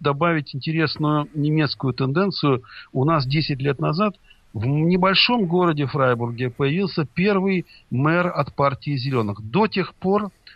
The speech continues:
мэрами становились только социал-демократы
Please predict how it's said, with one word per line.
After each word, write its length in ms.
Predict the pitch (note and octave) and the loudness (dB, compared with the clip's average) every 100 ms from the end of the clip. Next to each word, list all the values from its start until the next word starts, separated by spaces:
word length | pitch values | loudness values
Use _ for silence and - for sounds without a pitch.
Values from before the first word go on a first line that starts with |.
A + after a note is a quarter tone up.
| - | -6
мэрами 340 | B2 E3+ F#3 | 0 2 0
становились 500 | E3+ - F3 E3+ E3+ | -2 -2 0 0 -2
только 280 | - E3+ E3 | 0 -2 -2
социал-демократы 1120 | - A#2+ - B2 A2+ A2+ A2 D#3+ F#3+ G3+ F#3+ | -10 -6 0 0 0 -4 -2 0 0 -2 -6